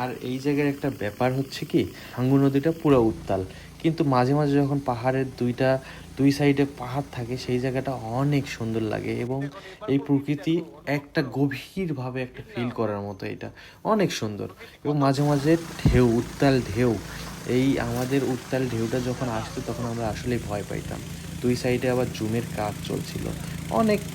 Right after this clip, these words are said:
সুন্দরভাবে ভিউ দেখতে দেখতেই যাচ্ছিলাম। আর সব থেকে বড় এক্সপিরিয়েন্স এবং এক্সপ্লোর করার মতো একটা জায়গা হচ্ছে এই সাঙ্গু নদীটা।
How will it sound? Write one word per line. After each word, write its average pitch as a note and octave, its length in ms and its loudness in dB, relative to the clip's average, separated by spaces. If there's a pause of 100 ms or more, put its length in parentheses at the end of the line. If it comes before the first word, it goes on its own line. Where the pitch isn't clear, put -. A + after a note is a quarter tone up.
(140)
সুন্দরভাবে D#3 520 4 (100)
ভিউ C3 140 2 (100)
দেখতে A#2 260 -4
দেখতেই B2 360 -2
যাচ্ছিলাম। A2 440 -6 (540)
আর B2+ 160 0
সব D3 120 0 (100)
থেকে E3+ 160 4 (160)
বড় B2+ 160 6 (140)
এক্সপিরিয়েন্স A#2+ 580 2 (140)
এবং A#2+ 160 -2 (220)
এক্সপ্লোর C#3 420 2 (180)
করার C3 300 2
মতো B2+ 160 -4 (100)
একটা A#2+ 160 -6 (140)
জায়গা A2 340 0
হচ্ছে - 320 -6 (500)
এই B2+ 60 4 (100)
সাঙ্গু A2+ 300 -2 (100)
নদীটা। F#2 300 -4